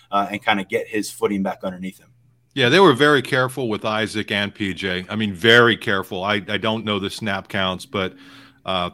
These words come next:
Speaker 2: P J came out of there really early, and I was almost wondering, c-, could he be banged up? But nope. They were, I think they were just playing it
Speaker 1: <laughs>
Speaker 2: smart, and I think wisely so. Uh, and, uh,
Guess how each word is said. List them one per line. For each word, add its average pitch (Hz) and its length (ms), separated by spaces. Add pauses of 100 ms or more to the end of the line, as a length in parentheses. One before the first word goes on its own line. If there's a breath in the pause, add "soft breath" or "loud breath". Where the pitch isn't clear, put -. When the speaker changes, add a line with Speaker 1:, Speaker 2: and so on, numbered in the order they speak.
Speaker 2:
P 143 180
J 123 180
came 104 240
out 110 180
of 101 40
there 90 120
really 98 260
early, 92 420
and 92 100
I 110 100
was 110 140
almost 101 320
wondering, 101 460
c-, 101 80
could - 180
he 107 80
be 98 160
banged 95 360
up? 95 200
But 95 120
nope. 123 260 (320)
They 107 120
were, 107 140
I 110 120
think 110 180
they 120 80
were 110 80
just 104 240
playing 123 220
it 107 100
Speaker 1:
<laughs> - 80
Speaker 2:
smart, 117 300
and 107 80
I 101 80
think 107 180
wisely 107 460
so. 90 420 (640 soft breath)
Uh, 98 180
and, 101 540
uh, 95 380